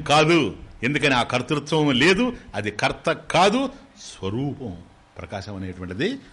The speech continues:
స్వరూపం. క్లియర్?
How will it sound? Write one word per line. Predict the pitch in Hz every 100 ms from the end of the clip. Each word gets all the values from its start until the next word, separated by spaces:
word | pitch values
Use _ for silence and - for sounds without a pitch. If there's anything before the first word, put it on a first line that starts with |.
| - - -
స్వరూపం. | - - 85 82 78 76 85 135 110 101 98 107 104 - - - _ - _ _ _ - - -
క్లియర్? | - 131 -